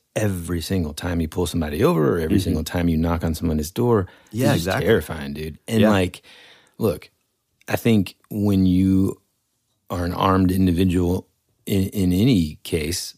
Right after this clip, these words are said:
Speaker 1: walking through the woods, you become just a little bit braver. You
Speaker 2: Yeah,
Speaker 1: know what
Speaker 2: right.
Speaker 1: I mean? Right?
Speaker 2: Oh, yeah, for
Speaker 1: And
Speaker 2: sure.
Speaker 1: so, but like, hey, man, what you gonna, how, how's that gonna work on the old ghost? You know?
Speaker 2: Yeah.
Speaker 1: And so, like,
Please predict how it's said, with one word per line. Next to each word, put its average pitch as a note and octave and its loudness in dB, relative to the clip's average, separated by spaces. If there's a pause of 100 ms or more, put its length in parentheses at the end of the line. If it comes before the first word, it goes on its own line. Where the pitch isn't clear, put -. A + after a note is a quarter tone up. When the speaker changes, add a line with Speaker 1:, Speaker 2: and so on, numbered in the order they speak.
(260)
Speaker 1:
walking E2+ -2
through G2+ -2
the F2+ 2
woods, G#2 2
you G2+ -4
become G#2 0
just C#3 -2
a - -4
little A#3+ 0
bit C4+ 0
braver. C#3+ -2 (680)
You B2 6
Speaker 2:
Yeah, A#2+ 8
Speaker 1:
know A#2+ 4
what A#2 4
Speaker 2:
right. A2 4
Speaker 1:
I A#2 2
mean? C#3 0 (120)
Right? A2 4
Speaker 2:
Oh, A#2 6
yeah, E2 -6 (160)
for - -12
Speaker 1:
And B2 6
Speaker 2:
sure. A#2 0
Speaker 1:
so, A2+ 4
but F#2 0
like, F2+ 0
hey, - -2
man, G2+ -2 (760)
what - -10
you G#2 -2
gonna, - -16
how, - -12 (680)
how's G2+ 0
that A2 2
gonna F2+ 2
work D#2 -2
on D#2+ -6
the D#2+ -8
old D2+ -8
ghost? - -8 (380)
You F#2 -2
know? F#2 2
Speaker 2:
Yeah. F2+ 0
Speaker 1:
And G2+ 2
so, G#2+ 2
like, F2+ 2